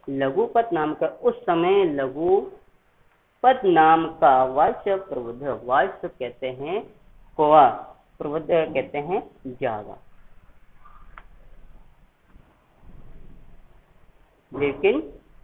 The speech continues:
रात्रि के समाप्त होने के समय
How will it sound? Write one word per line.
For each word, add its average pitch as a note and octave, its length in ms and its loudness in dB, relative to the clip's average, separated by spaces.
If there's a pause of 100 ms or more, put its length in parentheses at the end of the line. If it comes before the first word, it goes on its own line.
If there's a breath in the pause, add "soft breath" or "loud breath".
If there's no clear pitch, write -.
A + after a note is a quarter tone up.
(1000)
रात्रि D3 460 -2
के A3 260 -6
समाप्त D#3 560 -2 (760)
होने G3+ 280 -2
के D#3 180 -6
समय F3 520 -6